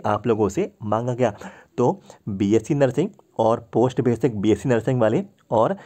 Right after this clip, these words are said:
सीसीएचएन का सर्टिफिकेट कोर्स आप लोगों को इसमें यहाँ पे चाहिए है, ये कंपलसरी आपको यहाँ पे बोला गया। और यहाँ पे दोस्तों लिखा है from academic year twenty twenty and onwards from an इंडियन नर्सिंग काउंसिल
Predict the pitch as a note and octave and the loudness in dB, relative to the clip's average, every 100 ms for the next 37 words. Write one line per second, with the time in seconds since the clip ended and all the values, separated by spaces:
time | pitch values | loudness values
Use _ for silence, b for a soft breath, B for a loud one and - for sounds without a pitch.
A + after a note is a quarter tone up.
0 | B B - - C3 B2+ F3+ - A#2 - | B B -8 0 0 2 -2 0 0 0
1 | C3 C3 C3 F#3+ _ _ - A#2+ B2 C#3 | -2 0 -2 -2 _ _ -2 0 0 -2
2 | D3+ D3+ B2+ B2+ - A2 G#2 B2 A2+ G2+ | -2 0 2 2 2 -2 -2 0 0 0
3 | D3 G3 B B A#2+ - B2 A#2 G2+ G#2 | -2 -4 B B -6 -4 -2 0 0 -2
4 | A#2 G#2+ A2 F#3+ - - G2+ - A#2+ D3+ | 0 2 2 0 -6 -6 0 0 0 0
5 | D#3+ D3+ C#3+ - C#3+ D3 C3 C#3 C#3 C3 | 2 2 0 2 0 0 2 2 2 0
6 | F#3 - b b A#2+ A2 F3+ G3 B B | -2 -6 b b -2 0 0 -6 B B
7 | A2 A#2 D3+ E3 C#3 C3 D3 C3 B2 F#3+ | -6 -4 -2 0 0 0 0 0 -2 -4
8 | - _ _ _ - C#3 D#3+ B3 - C3 | -8 _ _ _ 0 2 2 -2 -4 -2
9 | - C#3 C#3+ F#3 G3 B2+ C3 G3 - b | 2 2 2 0 0 0 0 0 -6 b
10 | b b b - C3+ B2+ G3+ G3+ D#3+ D3+ | b b b -2 2 2 0 2 2 2
11 | F#3+ B3+ _ - C3 F3+ - B2 A#2+ A2+ | 0 0 _ -2 0 -2 0 2 2 2
12 | D3 G3 - _ _ _ - C3+ D#3 A2 | 0 0 -6 _ _ _ 0 0 2 0
13 | C#3+ G3 - b b b C3 C3 F3+ F#3+ | 0 -2 -10 b b b 0 2 4 4
14 | C3+ A#2+ E3+ D3+ C3+ B2+ F3+ | 2 2 0 2 0 0 -4